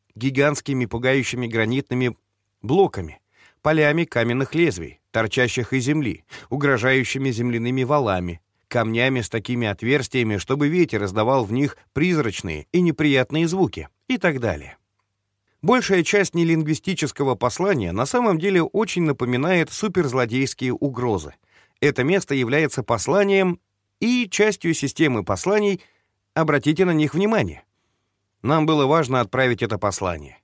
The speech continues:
Мы считали себя могущественной культурой. Это послание предупреждает об опасности. Опасность еще тут, в вашем времени, как была и в нашем. Опасность для тела.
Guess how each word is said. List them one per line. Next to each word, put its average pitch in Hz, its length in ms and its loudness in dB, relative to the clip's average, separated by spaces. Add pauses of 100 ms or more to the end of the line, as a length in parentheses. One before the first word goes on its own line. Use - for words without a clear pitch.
(160)
Мы 131 140 0
считали 131 380 0
себя 120 280 -2
могущественной 120 760 -2
культурой. 151 600 -4 (680)
Это 214 240 0
послание 147 580 0
предупреждает 127 800 0
об 113 100 -2
опасности. 90 720 -4 (440)
Опасность 117 640 -2
еще 127 280 0
тут, 165 320 0 (180)
в 90 80 -12
вашем 135 340 0
времени, 117 460 0 (160)
как 120 220 0
была 98 260 2
и 117 80 2
в 120 80 -4
нашем. - 380 -2 (420)
Опасность 123 580 0
для 107 160 -2
тела. 92 380 -4